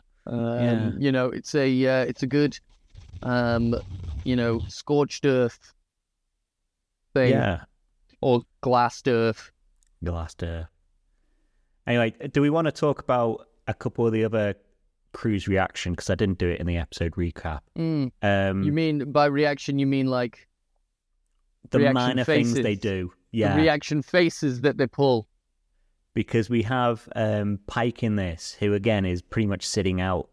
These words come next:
Speaker 2: the conversation. He, he gets Neera
Speaker 1: Mm-hmm.
Speaker 2: to come, um,
Speaker 1: Mm-hmm.
Speaker 2: as in come to the court. <laughs> Um, but, you know,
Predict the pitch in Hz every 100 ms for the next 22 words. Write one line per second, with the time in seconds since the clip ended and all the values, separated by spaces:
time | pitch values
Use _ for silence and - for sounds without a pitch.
0 | - - 92 87 85 85 80 80 76 73
1 | 78 - _ 113 101 113 117 110 - 123
2 | 123 120 120 110 - 92 - 90 80 76
3 | _ _ _ _ _ _ 87 85 85 82
4 | 85 85 87 85 - _ _ _ _ -
5 | 123 123 117 127 113 110 101 - - 101
6 | - 98 - 87 80 - _ _ _ -
7 | 113 104 - 147 - 175 170 151 143 123
8 | 120 _ _ _ _ _ _ _ _ -
9 | 131 123 - 127 117 98